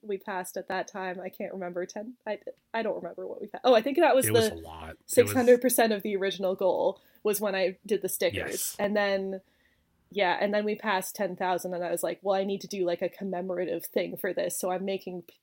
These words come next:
Speaker 1: pins for everyone, which you don't have to pay for. I'm just sending them out to everyone as a, like, special thank you for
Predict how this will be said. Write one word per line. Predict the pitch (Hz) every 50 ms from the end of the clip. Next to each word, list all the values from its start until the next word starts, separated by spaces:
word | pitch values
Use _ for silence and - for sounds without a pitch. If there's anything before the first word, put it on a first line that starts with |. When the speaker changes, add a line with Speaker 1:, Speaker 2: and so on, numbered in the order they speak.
| _ -
Speaker 1:
pins | - 247 214 202 202 196 -
for | - 175 180
everyone, | 165 165 185 160 165 165 - 170 165 165 170 175 - _
which | - 190 190 - - - _ -
you | 202 202 185
don't | - 202 180 175 175
have | 196 170 170
to | - -
pay | - 185 165
for. | - - -
I'm | 180 180
just | 170 170 170 - - _ _ - -
sending | - - - 185 180 190 180
them | 175 170
out | - 190 190
to | - 185
everyone | 180 180 175 170 175 175
as | 175 175 180
a, | 185
like, | 165 - 190 -
special | - - - - 208 190 - - 185
thank | 185 - 196 175 175 -
you | - - -
for | - - 214 208 196